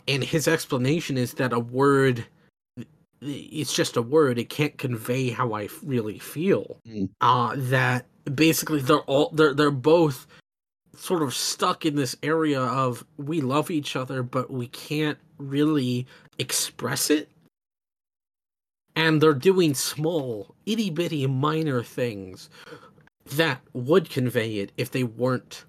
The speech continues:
Speaker 1: blinded to their own, uh, feelings, I guess.
Speaker 2: Mm. And for me, what makes the,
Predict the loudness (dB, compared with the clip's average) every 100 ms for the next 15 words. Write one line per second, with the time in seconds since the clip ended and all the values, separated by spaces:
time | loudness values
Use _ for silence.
0 | _ -10 -4 0 2 2 0 -4 -10 -18
1 | _ -10 -4 0 0 0 -2 -2 -2 -6
2 | -8 -12 _ -20 _ _ _ _ _ _
3 | -4 -4 -4 -8 -10 -12 -18 _ _ _
4 | _ _ _ _ _ _ _ _ _ -6
5 | 0 2 0 -2 -6 -6 -8 -12 -20 0
6 | 4 4 2 0 2 4 6 6 6 4
7 | 2 0 0 2 2